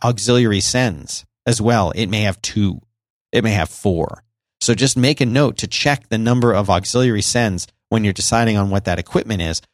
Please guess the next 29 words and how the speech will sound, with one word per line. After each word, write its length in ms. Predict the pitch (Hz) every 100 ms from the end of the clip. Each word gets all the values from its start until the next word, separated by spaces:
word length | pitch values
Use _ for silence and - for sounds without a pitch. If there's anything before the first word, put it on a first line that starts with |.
| -
so 100 | 120
that 100 | 110
you 160 | 120 139
know 160 | 127
ahead 220 | 110 156
of 80 | 175
time, 340 | - 104 98 -
okay, 680 | 113 123 123 - 156 107 73 - _ -
even 320 | 135 139 139
though 160 | 135
I've 180 | 127 120
got 320 | 139 143 110 -
eight 300 | 120 120 -
different 420 | 135 135 127 98
channels 520 | - 143 175 151 120
here, 200 | - 87 82
eight 160 | 123
different 300 | 135 127 104
inputs 380 | 143 160 120 -
here, 220 | 107 95 - _ -
I 100 | 165
can 140 | 156
only 220 | 151 143
send 760 | 120 - 156 160 143 92 76 - _ _ -
two 420 | - 127 85 -
or 80 | 117
four 680 | 113 - 135 131 117 101 95 _ _ -
signals 500 | - 123 113 101 -
back 300 | 107 98